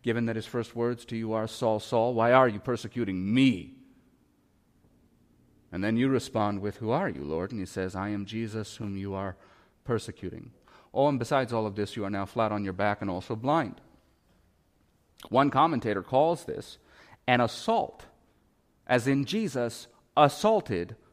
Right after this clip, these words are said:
Saul. And honestly, that fits. It fits really well. Whatever this is, it's certainly not a casual meet and greet. But the point is that Saul is quite distressed,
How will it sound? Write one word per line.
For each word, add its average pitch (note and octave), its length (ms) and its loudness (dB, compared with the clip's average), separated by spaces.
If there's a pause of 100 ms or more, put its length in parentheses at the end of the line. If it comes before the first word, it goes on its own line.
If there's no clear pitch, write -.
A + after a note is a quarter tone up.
(260)
Saul. - 600 2 (1160)
And D3 120 10
honestly, F3 520 10
that D3 200 6
fits. - 420 0 (840)
It A3 140 6
fits A3 280 6
really A#3+ 300 4
well. A2 340 -2 (540)
Whatever F#3 260 8
this E3+ 180 4
is, A3+ 220 4
it's B2+ 100 -4
certainly D#3+ 300 2
not D#3+ 200 6
a C#3 40 0
casual D3 440 2
meet E3+ 360 0
and D#3+ 160 -2
greet. A#2+ 380 0 (2250)
But F#3+ 80 4
the F3 60 8
point A#3+ 300 10
is D#3+ 140 4
that D3 100 -8
Saul A3 320 6
is D3+ 120 4
quite G3+ 340 6
distressed, G3+ 680 2